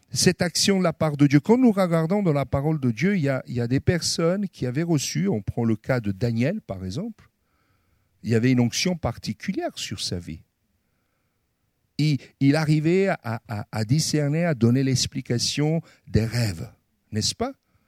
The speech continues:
Euh, combien de prophéties nous avons par Daniel ? Il y avait une onction sur sa vie. Il y avait cette onction qui,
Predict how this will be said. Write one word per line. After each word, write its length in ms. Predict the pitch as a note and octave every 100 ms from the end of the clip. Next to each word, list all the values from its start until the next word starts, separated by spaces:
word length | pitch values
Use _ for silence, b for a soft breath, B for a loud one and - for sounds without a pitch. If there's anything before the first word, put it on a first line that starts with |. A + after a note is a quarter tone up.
| _ _ _ _ _
Euh, 160 | - - -
combien 380 | - C#3 D3 E3+
de 120 | C3
prophéties 760 | - - C3 - B2+ - F3
nous 240 | C#3+ G#2+ A2+
avons 300 | A2 D#3+ B2 _
par 240 | - -
Daniel ? 560 | G2+ C3+ D3+ G3 G#2 E2+ _ _ _ _ _ _ -
Il 80 | A#2+
y 20 |
avait 180 | A2 A2+
une 100 | A2+
onction 520 | D3 - - C4+ A#3
sur 300 | - A2 -
sa 180 | - F#2+
vie. 260 | F2 D#2 _ _ _ _ B B B
Il 80 | C3
y 40 |
avait 160 | E3 F3+
cette 280 | - E3 E3+
onction 420 | D3+ - A3+ C4 B B
qui, 240 | - F#3